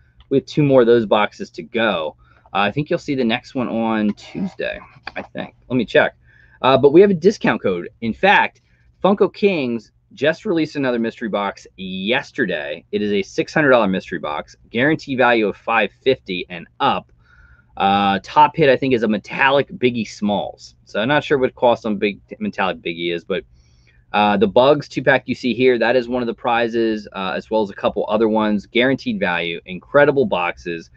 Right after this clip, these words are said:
Can't say enough about 'em. Uh, thirty-five box run, six hundred dollars. However, if you use code luau ten, you save ten percent off that. That's right. You could save sixty bucks off that mystery box.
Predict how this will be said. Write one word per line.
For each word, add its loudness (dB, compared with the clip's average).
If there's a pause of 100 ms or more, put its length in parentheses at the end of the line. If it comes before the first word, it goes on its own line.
(280)
Can't 0
say 2
enough 2
about -2
'em. -4
Uh, -4
thirty-five 2
box -2
run, 0
six -8
hundred -4
dollars. -2 (600)
However, 4 (200)
if 4
you 2
use 2
code 4
luau 2
ten, -4
you -4
save -2
ten -4
percent -2
off -2
that. -6
That's -4
right. 2
You -8
could -4
save -2
sixty -6
bucks 0
off 4
that 2
mystery -4
box. -6